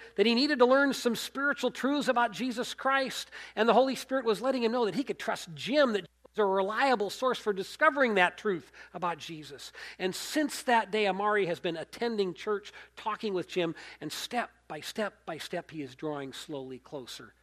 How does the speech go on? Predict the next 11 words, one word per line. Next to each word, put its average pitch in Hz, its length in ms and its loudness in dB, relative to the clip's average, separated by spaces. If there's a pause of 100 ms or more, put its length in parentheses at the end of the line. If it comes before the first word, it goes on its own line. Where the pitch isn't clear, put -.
(160)
to 131 100 -20
Jesus. 110 680 -20 (3750)
All 180 160 -4
of 160 100 -6
this 151 240 -10
happened. 120 460 -14
All 180 180 -4
of 175 80 -6
this 170 240 -10
is 190 380 -2
happening 117 640 -10